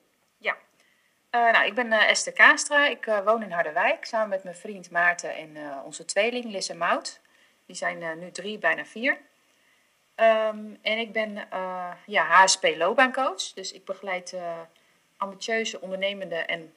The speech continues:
ook een beetje onzekere hoogsensitieve personen bij het, eh, bereiken van balans in hun werk en leven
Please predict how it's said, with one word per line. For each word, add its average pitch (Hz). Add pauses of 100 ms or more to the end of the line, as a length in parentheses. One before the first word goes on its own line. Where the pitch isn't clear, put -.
(160)
ook 185
een 180
beetje 175
onzekere 208
hoogsensitieve 170
personen 156 (440)
bij 190
het, 190
eh, 170
bereiken 220
van 185
balans 214
in 196
hun 170
werk 165
en 147
leven 226